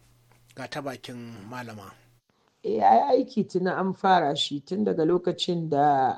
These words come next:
Speaker 2: aka sami, ah,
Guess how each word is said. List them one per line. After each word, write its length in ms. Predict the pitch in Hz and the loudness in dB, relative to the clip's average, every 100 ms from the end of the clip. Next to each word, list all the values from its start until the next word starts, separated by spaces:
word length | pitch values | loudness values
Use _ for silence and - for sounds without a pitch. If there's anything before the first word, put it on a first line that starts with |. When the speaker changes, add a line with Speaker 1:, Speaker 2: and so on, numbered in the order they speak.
| - | -4
Speaker 2:
aka 280 | 160 - 165 | -6 -4 -6
sami, 1040 | - 139 127 151 170 165 165 165 160 156 - _ _ _ _ _ - | -4 -6 -4 -4 -4 -4 -2 -2 -2 -6 -8 _ _ _ _ _ -6
ah, 360 | - 156 151 147 | 0 2 2 2